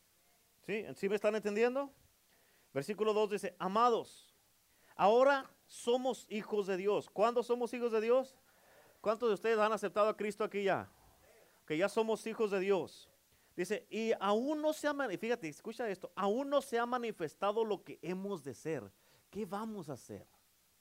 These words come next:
No se ha manifestado lo que hemos de ser. Dice, "Pero sabemos que cuando Él se manifieste", escucha lo que dice,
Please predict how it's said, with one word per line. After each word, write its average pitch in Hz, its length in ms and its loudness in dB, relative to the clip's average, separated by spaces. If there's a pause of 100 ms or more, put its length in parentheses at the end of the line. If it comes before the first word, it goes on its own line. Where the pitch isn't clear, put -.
(840)
No 185 180 -2
se 254 180 0
ha 262 60 2
manifestado 240 840 -2
lo 233 200 2
que 156 220 -2
hemos 208 300 -2
de 156 100 -10
ser. 180 300 -6 (480)
Dice, 214 260 0
"Pero 240 280 8
sabemos 269 600 2
que 226 220 0
cuando 196 380 0
Él 294 380 4
se 320 220 -2
manifieste", 220 680 -2
escucha 220 320 -6
lo 226 120 -4
que 180 100 -2
dice, 165 320 -4